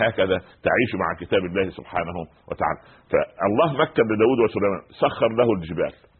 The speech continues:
وبعدين سخر له الطير، وبعدين: "والطير محشورة كل له أواب". أواب يعني رجاع، يعني زي ما، عشان لو أن من أبنائنا وبناتنا، آه، من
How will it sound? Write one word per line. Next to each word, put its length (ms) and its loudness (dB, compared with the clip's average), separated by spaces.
وبعدين 320 2
سخر 200 2
له 160 4
الطير، 280 -2
وبعدين: 240 -2
"والطير 500 2
محشورة 520 0
كل 220 2
له 100 2
أواب". 260 0
أواب 200 4
يعني 200 2
رجاع، 460 0
يعني 220 0
زي 100 4
ما، 100 0
عشان 200 -6
لو 80 0
أن 100 0
من 60 -8
أبنائنا 440 -2
وبناتنا، 500 -4
آه، 180 -4
من 80 -10